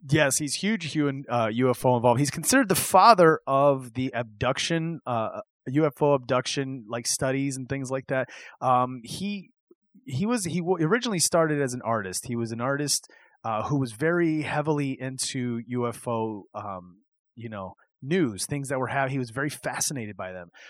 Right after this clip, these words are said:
But after a while, it was like his art and painting started to go, uh, take a back seat to his other interests, and he really got into U F O,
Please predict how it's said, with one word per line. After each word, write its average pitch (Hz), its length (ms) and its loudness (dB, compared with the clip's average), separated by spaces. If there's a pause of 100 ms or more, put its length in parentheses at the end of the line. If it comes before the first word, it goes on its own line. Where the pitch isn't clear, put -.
(120)
But 139 120 0
after 180 280 4
a 175 100 6
while, 160 360 6
it 135 80 0
was 139 220 -2
like 135 160 0
his 135 260 -6
art 143 320 4
and 131 180 -8
painting 147 500 -4
started 139 380 -2
to 131 100 -2
go, 120 440 4 (400)
uh, 110 280 2
take 143 240 0
a 113 60 0
back 127 340 4
seat - 380 -2
to - 140 4
his 139 200 4
other 127 220 6
interests, 156 480 4
and 131 100 2
he 143 120 4
really 156 460 8
got 135 260 2
into 135 300 0
U 127 160 4
F 117 180 -2
O, 123 240 6